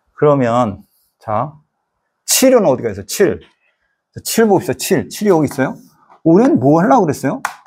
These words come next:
문서를 보거나 공부를 해야 되겠다. 이렇게 된 거잖아요. 아, 문서를 보는데 공부를 했는데, 이게 그런 이제 환경이 왔어. 근데 이달이 오니까 뭐, 뭐가 왔어요? 이달이 오니까,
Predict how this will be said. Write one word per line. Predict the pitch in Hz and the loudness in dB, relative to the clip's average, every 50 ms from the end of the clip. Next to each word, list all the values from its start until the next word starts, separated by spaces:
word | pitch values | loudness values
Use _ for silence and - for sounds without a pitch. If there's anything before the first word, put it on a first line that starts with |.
| - _ _ _ _ _ _ _ - - _ _ _ _ _ _ - - - | -20 _ _ _ _ _ _ _ -20 -20 _ _ _ _ _ _ -14 -6 -2
문서를 | 143 160 175 185 202 185 175 233 277 240 233 196 151 | 2 2 4 4 4 4 2 2 0 0 -2 -4 -2
보거나 | 147 131 117 117 107 98 95 87 92 - _ - - - _ _ _ _ _ - - _ _ _ - - - _ _ | -2 -2 -2 -2 -4 -6 -8 -10 -12 -16 _ -20 -20 -20 _ _ _ _ _ -20 -20 _ _ _ -20 -20 -20 _ _
공부를 | - - 202 208 220 240 254 330 339 339 339 330 165 | -4 0 2 4 4 4 4 6 6 6 6 4 2
해야 | 180 226 196 | 0 -2 -4
되겠다. | 185 170 135 - - - 127 104 87 85 - _ _ _ _ - - _ _ _ _ - - - _ _ _ - - - - - _ _ _ - - - - _ _ _ - - - - - - - - | -4 -4 -6 -6 -8 -8 -8 -10 -10 -12 -16 _ _ _ _ -20 -20 _ _ _ _ -20 -20 -20 _ _ _ -14 -14 -14 -16 -20 _ _ _ -10 -10 -10 -14 _ _ _ -18 -18 -18 -20 -20 -14 -2 2
이렇게 | 190 202 196 - 180 | 4 4 4 4 2
된 | 185 165 143 | 0 2 0
거잖아요. | 127 110 107 95 82 - - _ _ _ _ _ - - _ - _ _ _ | 0 -2 -4 -6 -8 -10 -18 _ _ _ _ _ -20 -20 _ -20 _ _ _
아, | - 135 131 131 | -4 -2 -2 0
문서를 | 131 123 139 160 165 160 143 170 170 156 151 | 0 0 2 2 2 2 2 0 0 0 0
보는데 | 139 127 143 160 - | -2 -4 -4 -8 -10
공부를 | - - 131 139 143 147 156 160 | -10 -6 -4 -4 -2 -2 -2 -2
했는데, | 156 147 - - - | -2 -4 -4 -6 -2
이게 | 170 185 185 - - - - - - _ | 0 0 0 0 -4 -14 -20 -20 -20 _
그런 | - - - 226 226 190 | 0 2 4 4 4 4
이제 | 170 180 | 2 0
환경이 | - - 226 262 254 269 247 214 | -2 -2 -2 2 2 2 2 2
왔어. | 175 143 127 123 - - 123 - - - | 2 2 2 0 -2 -4 -6 -6 -6 -8
근데 | 147 151 147 | -8 -6 -4
이달이 | 135 165 165 226 240 233 208 | -2 0 2 2 2 2 2
오니까 | 196 180 165 156 143 190 190 | 0 -2 -4 -4 -4 -4 -4
뭐, | 143 127 131 131 113 | -2 -4 -6 -6 -8
뭐가 | 120 120 139 135 139 147 | -8 -8 -4 0 0 0
왔어요? | 127 - - - - 98 - _ _ _ _ _ _ _ _ _ - | 0 0 -4 -12 -14 -14 -16 _ _ _ _ _ _ _ _ _ -8
이달이 | 143 143 139 160 170 175 | -4 0 2 2 2 2
오니까, | 160 147 135 123 - - 220 320 311 - | 0 0 -2 -2 -2 0 0 0 -2 -6